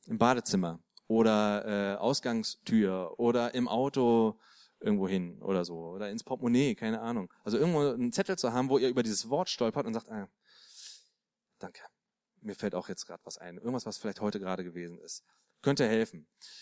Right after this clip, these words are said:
Ähm, das sind so kleine Sachen, die mir, die mir eingefallen sind, ähm, um irgendwie so dieses, dieses Danken im Hier und Heute und Jetzt irgendwie so zu etablieren und nicht so dran vorbeizulaufen, weil ich glaube, wir alle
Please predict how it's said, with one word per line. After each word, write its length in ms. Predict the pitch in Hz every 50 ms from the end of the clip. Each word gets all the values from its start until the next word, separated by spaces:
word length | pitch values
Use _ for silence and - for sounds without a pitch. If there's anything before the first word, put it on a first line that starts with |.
| - _ _ _ -
Ähm, 320 | 101 101 101 101 98 98
das 100 | 101 107
sind 120 | 127 147
so 100 | 151 151
kleine 280 | - - 143 147 160 151
Sachen, 240 | 135 160 160 170 156
die 100 | 143 147
mir, 340 | 143 139 135 131 127 113 113
die 100 | 127 135
mir 140 | 139 120
eingefallen 480 | 95 127 147 143 - - 135 131 131 123
sind, 400 | 120 127 123 127 123 120 - -
ähm, 500 | - 117 110 110 110 110 110 110 110 113 - -
um 160 | 123 123 127
irgendwie 180 | 135 139 127
so 80 | 120 123
dieses, 360 | 117 117 117 110 - - -
dieses 260 | 113 107 101 98 -
Danken 500 | - 123 113 143 175 165 - - 170 170
im 200 | - 120 113 110
Hier 340 | 98 139 190 214 220 214 208
und 160 | - 131 110
Heute 300 | 127 160 180 190 180 156
und 100 | 127 120
Jetzt 340 | 117 131 147 - - - - - _ - -
irgendwie 240 | - 127 139 160 143
so 80 | 135 131
zu 120 | - 131
etablieren 560 | - 127 - 135 113 110 110 117 120 107 95
und 60 | 92
nicht 140 | 104 127 -
so 80 | - 139
dran 180 | - 135 143
vorbeizulaufen, 840 | - - 127 107 113 120 151 160 - - 120 101 95 95 90 101 98 95
weil 120 | 104 104
ich 100 | 98 -
glaube, 220 | - 120 117 120
wir 140 | 117 123 -
alle 240 | 123 139 135 127